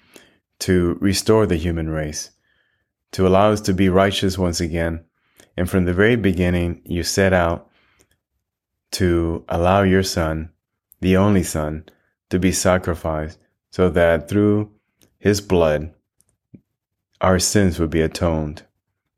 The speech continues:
and we would once again be able to be made righteous and be able to stand in front of you and share in eternal glory. So, Lord, we thank you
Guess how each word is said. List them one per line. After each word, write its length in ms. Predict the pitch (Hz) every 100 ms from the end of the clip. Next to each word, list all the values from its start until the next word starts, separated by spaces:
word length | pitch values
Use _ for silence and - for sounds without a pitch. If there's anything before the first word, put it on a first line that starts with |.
| -
and 160 | 90
we 120 | 87 95
would 200 | 90 85
once 260 | 92 92
again 300 | 95 95 87
be 120 | 82
able 180 | 82 80
to 160 | 78 78
be 380 | 82 80 80 - _ _ _ _
made 200 | 85 85
righteous 480 | 78 82 90 92 85
and 100 | 85
be 200 | 82 82
able 200 | 82 80
to 100 | 80
stand 300 | - 85 85
in 80 | 87
front 280 | - 85 76
of 120 | 71
you 220 | 71 73 - _ _ _ _ _ -
and 160 | 85 82
share 560 | - 90 85 80 82 - _ _ _ _ _ _
in 140 | 90 87
eternal 500 | 76 - 90 90 85
glory. 440 | 82 76 71 82 _ _ _ _ _ _
So, 160 | - 87
Lord, 180 | 85 85
we 240 | 82 78
thank 420 | 78 98 104 101
you 220 | 98 98